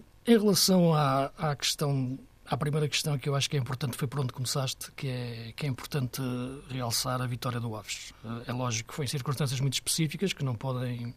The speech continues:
ser dissociadas do momento que o Sporting atravessa, porque o jogo de ontem foi claramente marcado por isso, a forma como a equipa do Sporting esteve em campo, viu-se que os jogadores estavam afetados mentalmente, fisicamente, a equipa não estava preparada para jogar aquele jogo,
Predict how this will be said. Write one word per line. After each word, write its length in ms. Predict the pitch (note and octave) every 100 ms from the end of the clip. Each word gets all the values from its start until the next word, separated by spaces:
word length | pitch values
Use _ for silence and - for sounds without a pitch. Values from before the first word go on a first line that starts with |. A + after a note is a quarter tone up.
| -
ser 320 | - - C#3+
dissociadas 720 | B2+ - C#3+ - C#3+ C3 C3
do 100 | A#2+
momento 320 | B2+ B2+ B2 -
que 60 |
o 20 |
Sporting 380 | - - C3 C3+
atravessa, 500 | B2 C#3 C3+ C3+ -
porque 220 | - -
o 20 | A#2
jogo 220 | A#2+ A#2+
de 40 |
ontem 280 | A#2+ A2+ -
foi 120 | -
claramente 380 | - A#2+ A#2 A#2+
marcado 340 | B2 A#2 A#2
por 160 | A2 C3+
isso, 280 | C3 - -
a 80 | -
forma 240 | C3 A#2
como 140 | A#2 C3
a 40 |
equipa 200 | A#2+ B2+
do 60 | B2
Sporting 460 | - C3+ A#2+ B2 A#2
esteve 400 | - - C3+ B2
em 60 |
campo, 420 | B2 C3+ C3 B2 - - - - - -
viu-se 360 | - B2 C3+ -
que 80 | -
os 60 |
jogadores 340 | A#2+ B2+ C3+ A#2
estavam 500 | - B2+ A#2+ A#2+ A2+ - - - - - -
afetados 500 | - C3+ - C#3 A#2+
mentalmente, 580 | C3+ B2 B2+ C#3 C#3+ B2+
fisicamente, 680 | C#3 A#2 - B2 C#3+ C3 B2+
a 40 |
equipa 300 | A#2 C3 B2
não 80 | A#2+
estava 220 | A#2 B2
preparada 420 | C3+ B2+ C3 C3
para 140 | B2 B2+
jogar 200 | B2 A#2+
aquele 220 | A#2+ C3+
jogo, 260 | A2+ C#3+